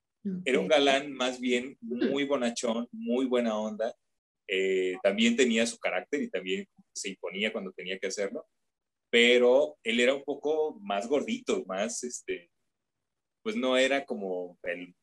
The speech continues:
Speaker 1: joven de veintiocho años que está en perfecta forma, sino pues era un señor, un joven <laughs>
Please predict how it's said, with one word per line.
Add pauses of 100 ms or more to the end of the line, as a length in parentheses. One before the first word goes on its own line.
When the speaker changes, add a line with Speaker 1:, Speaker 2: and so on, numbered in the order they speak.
(520)
Speaker 1:
joven
de
veintiocho
años
que
está
en (140)
perfecta
forma,
sino
pues
era
un (840)
señor,
un (440)
joven
<laughs>